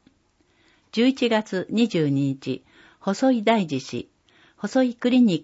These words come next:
ク院長に介護認定審査会での長年にわたる功績をたたえ、市長から感謝状が授与されました。細井氏は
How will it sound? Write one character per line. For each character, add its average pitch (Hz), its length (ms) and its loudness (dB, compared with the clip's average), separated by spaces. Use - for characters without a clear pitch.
ク 156 160 -4
院 247 260 4
長 147 280 -2
に 120 260 -6
介 233 240 0
護 226 120 4
認 214 260 2
定 202 240 -2
審 214 240 -2
査 208 160 -4
会 156 240 -2
で 131 160 -4
の 120 160 -6
長 180 260 2
年 226 220 4
に 196 120 0
わ 180 100 -2
た 196 140 -2
る 175 160 -4
功 214 180 0
績 208 340 -2
を 196 60 0
た 165 160 -6
た 147 140 -6
え、 - 180 -8
市 - 100 -20
長 254 220 4
か 156 160 -2
ら 127 260 -4
感 226 220 4
謝 233 200 2
状 208 240 2
が 175 160 2
授 202 240 2
与 160 60 2
さ 143 160 -2
れ 123 100 -2
ま 120 140 -4
し - 100 -16
た。 - 200 -10
細 226 320 2
井 220 60 2
氏 - 160 -6
は 139 220 -2